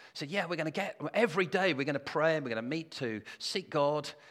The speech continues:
uh, for this child." And, uh, then somebody says, "Uh, yeah, I think, I think they're gonna be healed."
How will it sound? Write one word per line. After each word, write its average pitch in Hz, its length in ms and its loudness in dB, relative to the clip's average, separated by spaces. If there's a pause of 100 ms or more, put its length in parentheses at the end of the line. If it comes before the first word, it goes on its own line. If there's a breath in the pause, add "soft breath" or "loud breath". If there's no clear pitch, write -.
uh, 135 140 -2
for 139 260 -2
this 127 180 -4
child." 143 640 4
And, 117 260 -2
uh, 110 160 6
then 123 140 -2
somebody 196 320 2
says, - 260 -2
"Uh, - 220 -8
yeah, 208 180 4
I 170 80 2
think, 226 280 -6
I - 80 -6
think 214 200 -2
they're 202 80 2
gonna 208 200 4
be 175 100 -4
healed." 170 480 -2